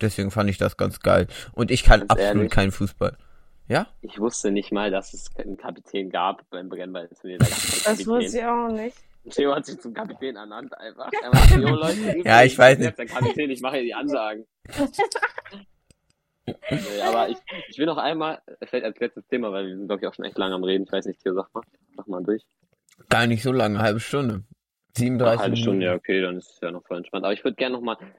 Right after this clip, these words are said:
Speaker 2: zum Klassenfahrtthema zurück, weil ich glaube, das ist sowas, was ehrlich richtig viele unterschiedliche Meinungen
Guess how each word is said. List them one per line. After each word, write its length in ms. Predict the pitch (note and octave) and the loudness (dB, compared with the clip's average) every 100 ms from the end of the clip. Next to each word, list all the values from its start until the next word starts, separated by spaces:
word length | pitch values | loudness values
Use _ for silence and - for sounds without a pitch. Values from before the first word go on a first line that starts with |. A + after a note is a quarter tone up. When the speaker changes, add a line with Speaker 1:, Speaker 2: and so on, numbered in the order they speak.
| _ _ G#2+ | _ _ -18
Speaker 2:
zum 440 | G#2 A#2 G#2+ A2 G2+ | -8 -4 -2 -4 -6
Klassenfahrtthema 1040 | - A2 G#2+ F#2+ G2+ - F#2+ F2+ F#2+ F#2 | -6 -6 -8 -12 -14 -10 -8 -8 -10 -12
zurück, 180 | - F2 | -10 -8
weil 100 | - | -8
ich 80 | - | -6
glaube, 180 | A2 G#2+ | -6 -4
das 140 | A#2 | -8
ist 140 | B2 | -10
sowas, 220 | A2+ G#2+ - | -6 -6 -6
was 240 | G2 F#2+ | -10 -10
ehrlich 460 | - G#2 G#2 - G#2 _ - | -6 -4 -4 -8 -18 _ -16
richtig 360 | A2 A#2+ - - | -12 -12 -10 -6
viele 220 | G#2 - | -4 -4
unterschiedliche 640 | A2 G#2 - G2 - - | -6 -6 -8 -10 -12 -6
Meinungen 880 | F#2 G2 G2 F#2 F#2 F#2 F#2+ F#2+ - | -4 -2 -4 -4 -8 -10 -10 -14 -18